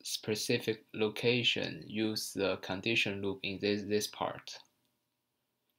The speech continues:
And when my mouse touch,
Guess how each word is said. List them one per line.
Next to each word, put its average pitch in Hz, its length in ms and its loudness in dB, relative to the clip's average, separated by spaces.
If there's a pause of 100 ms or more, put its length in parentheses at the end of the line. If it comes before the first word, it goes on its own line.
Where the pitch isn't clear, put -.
(1900)
And 107 260 4
when 101 340 6 (340)
my 107 120 8
mouse 120 440 8
touch, - 640 2